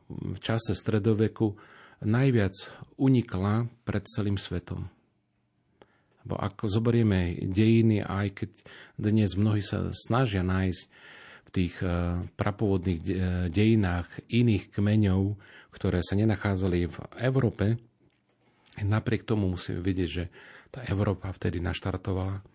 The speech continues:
ak zoberieme čisto len západnú Európu, tak tá o to ešte viac, pretože sa tu vymení obyvateľstvo.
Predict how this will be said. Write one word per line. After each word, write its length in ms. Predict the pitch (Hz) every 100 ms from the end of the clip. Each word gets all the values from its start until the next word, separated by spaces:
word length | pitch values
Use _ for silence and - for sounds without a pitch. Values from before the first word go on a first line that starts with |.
| _ - - - - -
ak 160 | -
zoberieme 480 | 104 120 135 156 143 -
čisto 320 | 135 - 143
len 160 | 110 90
západnú 480 | 127 - 143 101
Európu, 480 | 98 92 101 101 113
tak 240 | - 110 -
tá 160 | - 104
o 240 | - 101
to 160 | - 113
ešte 160 | - 123
viac, 320 | 123 123 110 -
pretože 400 | - - 95 92
sa 160 | 92
tu 80 | 98
vymení 320 | 95 104 113
obyvateľstvo. 720 | 120 107 87 92 90 - 110